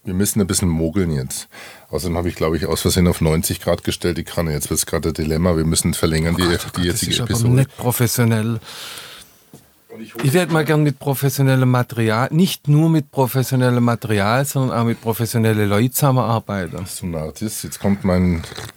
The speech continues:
Speaker 1: Thermometer. Das ist, das ist das fieseste Fieberthermometer, glaub ich. Also wenn du einem
Speaker 2: Mhm.
Speaker 1: Kind sagst, „Lass uns jetzt mal Fieber messen.“
Speaker 2: Kurz hinter Hindu, nein. Wie ist das Gott?
Speaker 1: <laughs> Hinter Hindu. So, vierundsiebzig Grad, wir brauchen noch ein bisschen.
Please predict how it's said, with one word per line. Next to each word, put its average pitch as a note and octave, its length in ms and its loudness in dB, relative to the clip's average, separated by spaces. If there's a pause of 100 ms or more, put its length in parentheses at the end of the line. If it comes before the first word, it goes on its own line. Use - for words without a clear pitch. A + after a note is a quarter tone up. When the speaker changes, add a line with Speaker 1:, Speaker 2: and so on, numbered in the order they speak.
(760)
Speaker 1:
Thermometer. F2+ 540 0 (160)
Das - 120 -2
ist, - 220 2 (540)
das - 320 -2
ist A2 160 -2
das G2+ 120 0
fieseste C#3+ 640 -2
Fieberthermometer, A#2+ 960 -2
glaub A2+ 240 -4
ich. - 160 -8
Also F2+ 180 -4
wenn F#2 140 0
du F#2+ 80 2
einem G2+ 160 2
Speaker 2:
Mhm. G2+ 60 2
Speaker 1:
Kind G2 160 2
sagst, G2+ 340 -2
„Lass G2 200 0
uns C#3 160 2
jetzt D3 280 0
mal D#3 160 0
Fieber C#3 400 0
messen.“ D3 400 -2 (260)
Speaker 2:
Kurz - 200 -2
hinter C3 200 4
Hindu, B2+ 300 4
nein. A#2+ 300 2 (800)
Wie A#2 60 2
ist B2 160 4
das A2+ 140 -4
Gott? A2+ 180 0
Speaker 1:
<laughs> - 100 -12
Hinter F#3+ 380 2
Hindu. D3+ 600 0 (800)
So, G#2+ 280 2
vierundsiebzig G#2+ 720 -4
Grad, F#2 300 -2
wir G2+ 60 -4
brauchen D#2 280 -4
noch F#2+ 120 -2
ein F2+ 80 -6
bisschen. D2+ 300 -8